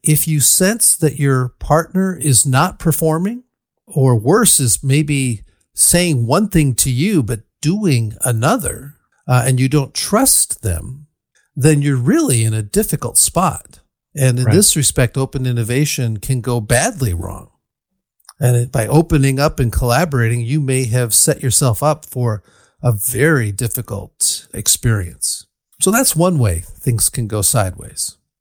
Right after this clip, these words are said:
Speaker 1: Another way it can go sideways, and now I'm back to a bigger company, is open innovation isn't only about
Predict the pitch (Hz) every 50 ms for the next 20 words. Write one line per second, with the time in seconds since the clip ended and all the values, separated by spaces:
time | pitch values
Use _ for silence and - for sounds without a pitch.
0 | _ _ _ - - 151 160 190 285 330 320 330 254 156 143 135 123 117 117 -
1 | - 131 123 117 113 107 - - 131 113 101 95 87 98 113 143 180 180 - -
2 | - - _ _ _ _ _ _ - - 127 120 120 139 143 143 135 127 117 110
3 | 131 123 120 - - - 117 104 101 98 - 190 214 - 151 127 - - - 101
4 | 87 - - 87 95 123 147 - _ _ _ _ _ _ _ _ _ _ _ _
5 | _ - - 147 147 147 147 143 143 143 - - - - _ _ _ _ _ -
6 | 165 196 - - 226 196 202 196 185 165 147 160 160 165 156 - - 160 151 151
7 | 151 147 131 - _ _ - - 214 220 - - 180 - _ - 151 185 302 294
8 | 269 208 143 120 113 101 110 120 113 113 - -